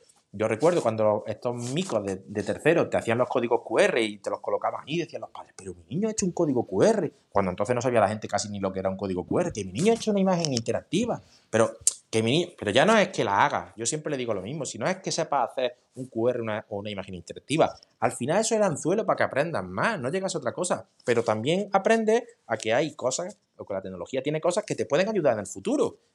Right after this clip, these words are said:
a ti que tengas, que monte una empresa o que hagas cualquier cosa, pues, pues las tienes ahí y sabes, y sabes para qué sirven, ¿no? Que, que, que es una cosa que, bueno, que,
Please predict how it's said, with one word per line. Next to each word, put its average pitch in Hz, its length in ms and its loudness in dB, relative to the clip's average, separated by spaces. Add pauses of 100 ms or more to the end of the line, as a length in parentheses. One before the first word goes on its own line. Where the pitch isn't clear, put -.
a 90 140 -8
ti 196 240 -2
que 131 120 -2
tengas, 113 340 -2
que 101 80 -8
monte 107 240 -6
una 131 100 -2
empresa 233 560 2
o - 80 -2
que 175 80 -4
hagas 135 220 -2
cualquier 147 280 -6
cosa, 220 300 -6
pues, 139 140 -4 (260)
pues 98 140 -6
las 92 120 -8
tienes 139 340 -4
ahí 156 340 -6 (340)
y 104 80 -6
sabes, 123 300 2
y 110 80 -2
sabes 147 180 4
para 165 160 -2
qué 113 80 -2
sirven, 156 400 -2
¿no? 190 140 -8
Que, 107 200 -4
que, 98 200 -6
que 92 220 -2
es 107 60 -2
una 147 140 0
cosa 151 220 -4
que, 147 60 -4
bueno, 156 200 -4
que, 95 260 -20